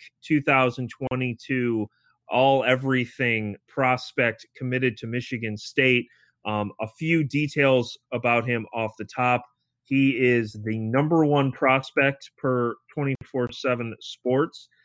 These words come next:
in the twenty twenty-two class. There has been some rumblings that he might consider moving into the twenty twenty-one class, which would put him on campus next fall, not, uh,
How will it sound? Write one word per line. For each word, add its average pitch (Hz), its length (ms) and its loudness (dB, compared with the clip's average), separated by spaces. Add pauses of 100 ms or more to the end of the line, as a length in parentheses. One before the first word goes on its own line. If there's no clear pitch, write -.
(180)
in 117 140 -4
the 110 80 -2
twenty 131 400 -2
twenty-two 117 760 -2
class. 127 640 0 (360)
There 110 120 2
has 151 320 2
been 147 420 2
some 175 640 -2
rumblings 170 680 0
that 127 160 0
he 131 100 -2
might 123 300 -2
consider 123 500 -2
moving 117 540 -2 (100)
into 117 380 -4
the 107 100 -2
twenty 113 500 -4
twenty-one 113 540 0
class, 165 520 0 (360)
which 110 180 -4
would 107 140 0
put 120 180 2
him 117 200 0
on 104 160 4
campus 107 520 -4
next 113 520 -4
fall, 113 500 4 (340)
not, 110 320 2 (140)
uh, 101 360 0